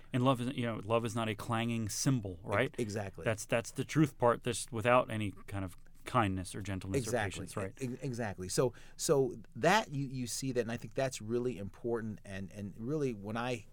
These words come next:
Speaker 2: have people who I think I'm, uh, are gonna disagree with me on some issue, I always, uh, particularly around these kind of issues, um, you know, social issues or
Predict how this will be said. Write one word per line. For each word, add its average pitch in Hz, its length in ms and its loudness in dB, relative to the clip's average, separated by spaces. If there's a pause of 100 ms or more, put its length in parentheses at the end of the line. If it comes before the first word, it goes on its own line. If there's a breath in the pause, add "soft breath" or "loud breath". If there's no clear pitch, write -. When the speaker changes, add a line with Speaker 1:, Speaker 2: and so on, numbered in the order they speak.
Speaker 2:
have 120 160 -6
people 113 300 -6
who 113 260 -2 (340 loud breath)
I 110 120 -2
think 117 260 -6
I'm, 113 100 -4 (220)
uh, 98 340 -12
are 110 60 -6
gonna 104 220 -4
disagree 110 440 -2
with 113 200 -2
me 98 100 -6
on 98 160 -6
some 90 180 -8
issue, 95 300 -6
I 107 160 -8
always, 117 640 -2 (240)
uh, - 80 -14
particularly 123 380 -6
around 98 100 -4
these 95 160 -8
kind 101 160 -8
of 92 80 -6
issues, 82 540 -10 (400 soft breath)
um, 87 400 -6 (160)
you 107 120 -4
know, 90 80 -4
social 131 380 -2
issues 101 640 -4
or 80 220 -12